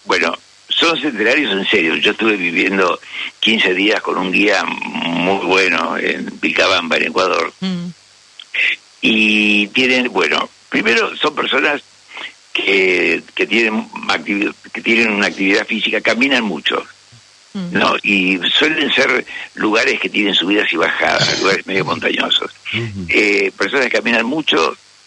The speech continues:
Speaker 1: comen mucho, muchos vegetales, poca carne.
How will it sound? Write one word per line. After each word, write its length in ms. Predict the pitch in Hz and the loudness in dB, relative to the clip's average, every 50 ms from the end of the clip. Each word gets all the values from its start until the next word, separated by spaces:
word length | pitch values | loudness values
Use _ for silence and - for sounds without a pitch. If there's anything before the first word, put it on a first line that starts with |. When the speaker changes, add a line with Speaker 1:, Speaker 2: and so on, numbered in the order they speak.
| - - | -8 -4
Speaker 1:
comen 260 | - 117 117 107 110 | -2 -2 0 0 0
mucho, 340 | 120 156 151 - 151 127 104 98 101 | 0 0 0 0 0 -2 -2 -4 -6
muchos 340 | 110 135 156 - 151 131 | -4 -2 0 0 2 2
vegetales, 580 | 110 98 - 101 - - 113 104 90 87 85 - | 2 2 0 0 0 2 0 2 2 0 -2 -2
poca 300 | - 82 71 - 101 104 | -2 -2 -2 0 0 0
carne. 500 | - 107 92 87 80 - - 95 95 - | 2 2 0 0 0 0 -2 -2 -2 -2